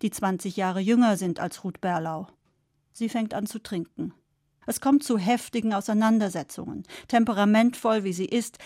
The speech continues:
lässt sie sich gar dazu hinreißen, Brecht auf einer Probe zu ohrfeigen. Trotz allem steht sie weiterhin unter seinem Schutz. Und sie beobachtet ihn genau.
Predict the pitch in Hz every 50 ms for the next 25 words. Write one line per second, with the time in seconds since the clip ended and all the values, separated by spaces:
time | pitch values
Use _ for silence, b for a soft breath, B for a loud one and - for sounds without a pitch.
0 | B B 226 233 240 240 - - 220 202 214 - - 208 196 202 190 196 190 -
1 | - 202 185 170 233 233 226 208 196 190 190 190 185 - 202 190 180 190 208 202
2 | 185 - - 190 190 - 196 196 208 196 - - 196 196 185 170 190 185 - 254
3 | - - 262 247 226 - - 202 185 170 170 - - 196 - - _ _ _ _
4 | _ _ b b b b b - - 226 226 - - - 226 240 277 302 320 302
5 | - 202 196 - - 196 165 190 190 190 196 - 226 202 180 214 214 - 202 190
6 | 190 208 202 202 196 185 185 196 214 - - - 165 - - - - - - _
7 | _ _ _ _ _ _ _ _ _ _ _ _ - 277 311 311 311 - - 247
8 | 233 196 208 196 - 202 196 185 - 185 180 - - - 214 - - - 190 190
9 | 185 180 175 208 220 233 220 185 160 160 - - 175